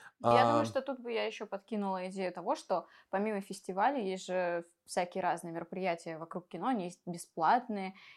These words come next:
Speaker 1: есть также всякие сообщества у разных киношкол, например, да, там тоже люди учатся и потом не знают, э, где бы, с кем бы соприкоснуться, с кем бы посотрудничать, попартнёрствовать, иногда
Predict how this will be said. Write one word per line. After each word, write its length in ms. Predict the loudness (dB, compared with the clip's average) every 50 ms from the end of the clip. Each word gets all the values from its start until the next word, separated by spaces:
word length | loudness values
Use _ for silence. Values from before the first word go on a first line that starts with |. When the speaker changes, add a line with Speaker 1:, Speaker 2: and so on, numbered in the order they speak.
| _
Speaker 1:
есть 220 | -2 -2 -2 0 2
также 440 | 2 2 2 2 0 2 2 2 2
всякие 280 | 0 -2 -4 -4 -2 0
сообщества 400 | 0 0 0 -2 -4 -6 -4 0
у 60 | 2
разных 300 | 2 2 2 0 -4 -8
киношкол, 580 | -6 -4 -4 -4 -6 -6 -6 -6 -4 -4 -6 -8 -10
например, 500 | -14 -12 -8 -8 -8 -8 -8 -8 -10 -8
да, 240 | -4 -2 -2 -2 -2 -6 -12 -20 -4 -2
там 120 | 0 2
тоже 240 | 4 4 2 2 2
люди 260 | 0 0 0 0 -2 0
учатся 380 | 0 -2 -2 -2 -6 -6 -4
и 40 | -4
потом 280 | -4 -2 0 2 4 4
не 60 | 4
знают, 320 | 2 2 0 0 0 0 -2 -6 -6 -4
э, 140 | -4 -4 -4 -6
где 340 | -8 -4 2 6 8 8
бы, 380 | 8 8 8 8 8 8 8 6 2 -6 -20 -20 _ _
с 120 | -12 -12 -6
кем 260 | 0 2 2 4 4
бы 80 | 2 0
соприкоснуться, 720 | 0 -2 -2 -2 2 2 2 2 2 2 0 0 0 -2
с 60 | -6 -6
кем 200 | -4 -2 -2 -2
бы 60 | -2
посотрудничать, 800 | -2 -4 -2 0 0 2 2 2 2 2 2 0 0 -2 -4 -6 -6
попартнёрствовать, 760 | -2 -2 -2 -2 0 -2 -4 -4 -2 -2 -2 -2 -2 -2
иногда 380 | -4 -4 -4 0 0 0 0 0